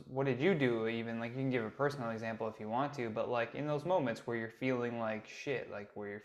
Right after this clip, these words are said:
feeling that kind of hopelessness, what's the, is there a turnover point, like, immediately for you where it's like, "Oh, I see the growth," or is it, you know, what is it? Like, what's the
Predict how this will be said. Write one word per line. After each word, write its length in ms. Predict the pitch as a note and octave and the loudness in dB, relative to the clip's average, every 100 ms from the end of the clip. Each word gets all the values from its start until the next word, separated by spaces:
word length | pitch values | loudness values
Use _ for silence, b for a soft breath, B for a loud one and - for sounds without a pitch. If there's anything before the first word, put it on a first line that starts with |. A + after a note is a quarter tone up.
| - | -2
feeling 260 | A#2 A#2 | -2 0
that 260 | A2+ A2 - | -4 -4 -6
kind 160 | A2+ | -6
of 120 | A2+ G#2+ - b _ | -6 -8 -14 b _
hopelessness, 760 | C3 B2+ A#2+ A2 A2+ G#2+ - b b | 2 2 -2 -2 -6 -6 -10 b b
what's 260 | C#3 D#3 - | 2 2 0
the, 220 | - C3 B2+ B B - | 0 0 0 B B 0
is 220 | C3+ C3 | 2 6
there 180 | C#3 B2 | 6 6
a 60 | |
turnover 580 | A2+ - C#3+ D3+ D3+ D3 | 4 0 0 2 2 2
point, 400 | D3 D#3 D#3 D#3 - - - | 0 -2 -2 -4 -10 -18 -4
like, 360 | A#2 A2+ - - | -2 -2 -8 -10
immediately 640 | A#2 C3+ D#3+ E3+ C3 D#3+ D#3+ | -2 2 4 2 4 2 2
for 160 | D#3+ | 0
you 220 | D#3 D#3+ D#3+ | 4 6 6
where 240 | C3 A#2+ | 6 4
it's 220 | A#2 - | 2 -2
like, 320 | A#2 A2+ - - _ _ | 0 0 -4 -20 _ _
"Oh, 160 | D#3 C#3+ | 6 8
I 140 | A2+ | 6
see 300 | - - D3 | 2 2 2
the 120 | B2+ | 4
growth," 460 | A#2+ A#2+ G#2 G#2+ - - | 0 0 0 -2 -10 -2
or 580 | C3 B2 A#2+ A#2+ A#2 - - _ | 2 4 4 2 0 -6 -18 _
is 200 | B2+ A#2+ | -6 0
it, 200 | A#2 - - _ _ | -2 -2 -12 _ _
you 100 | E3 | 2
know, 80 | C3+ | 4
what 180 | C#3 | 6
is 140 | D3+ C3 | 4 4
it? 140 | G#2 | -2
Like, 180 | G#2 A2 | -4 -2
what's 280 | B2+ B2+ - | 0 -2 -4
the 520 | B2 A#2 A2+ A2 A2 | -4 -2 -2 -4 -6